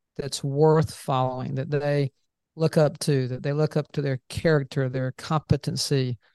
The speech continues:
the way they invest in people, things of that nature. And that's really the premise o-, of the,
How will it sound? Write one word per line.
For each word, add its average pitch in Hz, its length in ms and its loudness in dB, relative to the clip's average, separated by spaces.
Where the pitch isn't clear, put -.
the 139 80 -4
way 156 160 6
they 156 200 4
invest 143 800 0
in 156 260 -4
people, 143 580 0
things 175 220 4
of 143 80 0
that 143 180 2
nature. 131 340 -4
And 185 40 4
that's - 240 2
really 175 240 4
the 135 120 -2
premise 143 460 -2
o-, 135 180 -6
of 131 160 -6
the, 123 200 -4